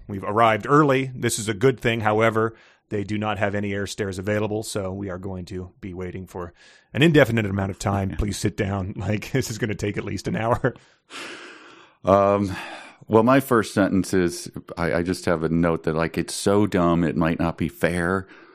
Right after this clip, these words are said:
Speaker 2: Um,
Speaker 1: <laughs> I
Speaker 2: as
Speaker 1: believe, I mean, we've crossed that line
Speaker 2: I
Speaker 1: here,
Speaker 2: guess
Speaker 1: you know.
Speaker 2: so. I guess so. But he's,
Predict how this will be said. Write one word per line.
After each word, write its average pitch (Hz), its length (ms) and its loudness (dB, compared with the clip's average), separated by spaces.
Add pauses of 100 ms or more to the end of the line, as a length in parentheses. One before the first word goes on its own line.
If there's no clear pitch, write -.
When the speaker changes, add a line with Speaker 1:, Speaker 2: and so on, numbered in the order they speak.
(260)
Speaker 2:
Um, - 400 0 (100)
Speaker 1:
<laughs> - 120 -6 (640)
I 185 140 0 (200)
Speaker 2:
as 95 220 6
Speaker 1:
believe, 123 320 2
I 151 40 0
mean, 120 180 0
we've 139 180 0
crossed 107 300 -2
that 95 160 -2
line 92 360 -2
Speaker 2:
I 92 140 4
Speaker 1:
here, 92 80 2
Speaker 2:
guess 80 340 0
Speaker 1:
you 80 80 0
know. 78 60 -2
Speaker 2:
so. 78 80 -2
I 80 80 0
guess 82 180 -2
so. 87 160 0
But 90 80 2
he's, 92 160 0